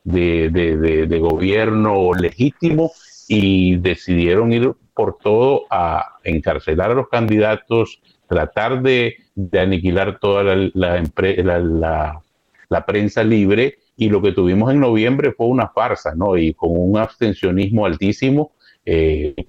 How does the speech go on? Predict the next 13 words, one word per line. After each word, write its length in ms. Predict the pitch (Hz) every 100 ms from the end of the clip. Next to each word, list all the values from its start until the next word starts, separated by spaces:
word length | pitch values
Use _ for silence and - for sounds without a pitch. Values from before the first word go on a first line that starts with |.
| _
muchos 380 | 82 87 85 101
lo 140 | 101
calculan 540 | 95 85 - 98 107 104
cerca 360 | 101 92 -
del 120 | 90 85
ochenta 460 | 80 90 87 -
por 180 | 92 98
ciento, 420 | - 110 107 208
porque 220 | 151 107
la 120 | 95 82
gente, 320 | 90 92 98
pues, 160 | 90
no, 340 | 95 92 92